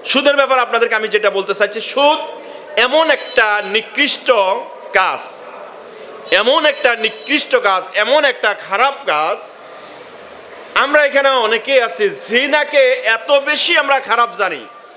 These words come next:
কোনো ব্যক্তি জিনা নয়, দুই বিয়ে করছে। বিয়ে করছে? কয় বিয়ে করছে? এটাও যদি শুনি, দেখি আর তার মন চায়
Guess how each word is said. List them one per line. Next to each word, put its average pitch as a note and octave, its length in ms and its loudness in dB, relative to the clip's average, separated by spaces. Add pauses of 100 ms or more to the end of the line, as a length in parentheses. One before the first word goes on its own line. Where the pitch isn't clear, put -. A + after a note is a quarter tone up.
(600)
কোনো C#4+ 280 4
ব্যক্তি D4+ 440 0
জিনা C#4+ 420 0
নয়, C4+ 220 2
দুই - 280 -2
বিয়ে E4+ 260 2
করছে। F#3 420 0 (2250)
বিয়ে C#3 140 -6
করছে? C#3 240 -10 (1800)
কয় F3 120 4
বিয়ে G#3 180 2
করছে? C3 340 -2 (840)
এটাও C4 400 4
যদি D4 300 0
শুনি, C4 480 2 (320)
দেখি C4+ 340 4
আর C4 120 2 (120)
তার G#3+ 220 4
মন B3 360 0
চায় C4 360 0